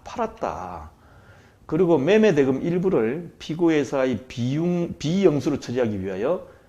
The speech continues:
매매 계약서 금액을 줄이고 비영수 금액에 해당하는 금액을 피고가 차용하는 각서를 작성했다.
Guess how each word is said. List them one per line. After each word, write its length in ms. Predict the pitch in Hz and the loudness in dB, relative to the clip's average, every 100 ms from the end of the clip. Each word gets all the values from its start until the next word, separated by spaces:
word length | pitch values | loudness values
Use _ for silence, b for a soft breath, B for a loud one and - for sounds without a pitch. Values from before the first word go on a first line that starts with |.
| B | B
매매 340 | 127 156 156 120 | -4 -2 0 -2
계약서 360 | 113 107 107 | -4 -6 -8
금액을 380 | - 110 104 92 | -8 -6 -6 -8
줄이고 640 | - 196 151 95 113 220 b b b _ | -10 -6 -4 -4 -6 -8 b b b _
비영수 720 | - 151 226 226 170 160 147 135 | -6 0 2 2 2 -2 -4 -4
금액에 340 | 135 127 113 | -2 -2 -4
해당하는 360 | 104 107 104 98 | -6 -8 -8 -8
금액을 520 | 95 92 104 170 185 - | -10 -10 -8 -8 -10 -18
피고가 360 | - 123 123 120 | -16 -12 -8 -8
차용하는 540 | - 143 127 117 113 | -8 -12 -10 -10 -10
각서를 880 | - - - - 170 185 226 240 B B B _ | -12 -18 -20 -8 -2 2 2 2 B B B _
작성했다. 840 | - 110 - 135 117 - - 80 | -12 -12 -6 -8 -8 -12 -12 -14